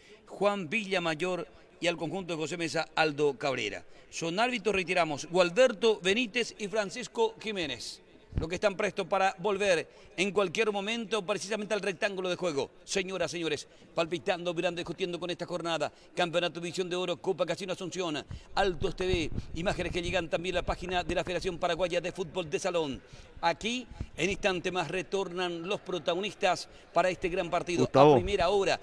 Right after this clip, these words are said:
Speaker 1: precisamente, emparejaron veintinueve de septiembre. Sí, señor, escucho.
Speaker 2: ¿Te parece si repetimos la tabla de posiciones con estos
Speaker 1: Sí.
Speaker 2: parciales?
Speaker 1: Sí.
Speaker 2: Ya cosa
Speaker 1: Veintinueve de
Speaker 2: juzgada.
Speaker 1: septiembre con doce de junio completó. Empataron uno a uno en el primer juego. Y ahora gana
Speaker 2: Sí.
Speaker 1: en la primera etapa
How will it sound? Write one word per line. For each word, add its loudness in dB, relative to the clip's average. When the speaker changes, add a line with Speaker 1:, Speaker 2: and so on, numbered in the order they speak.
Speaker 1:
precisamente, -2
emparejaron 0
veintinueve -2
de -2
septiembre. -2
Sí, -2
señor, 4
escucho. -2
Speaker 2:
¿Te 0
parece 4
si 0
repetimos -2
la 2
tabla 0
de -2
posiciones -8
con -8
estos -6
Speaker 1:
Sí. -4
Speaker 2:
parciales? 2
Speaker 1:
Sí. 0
Speaker 2:
Ya 6
cosa 6
Speaker 1:
Veintinueve 6
de 2
Speaker 2:
juzgada. 12
Speaker 1:
septiembre 10
con 6
doce 8
de 8
junio 6
completó. 6
Empataron 10
uno 6
a 12
uno 6
en 4
el 8
primer 6
juego. 8
Y 8
ahora 12
gana 8
Speaker 2:
Sí. 0
Speaker 1:
en 2
la 12
primera 8
etapa 10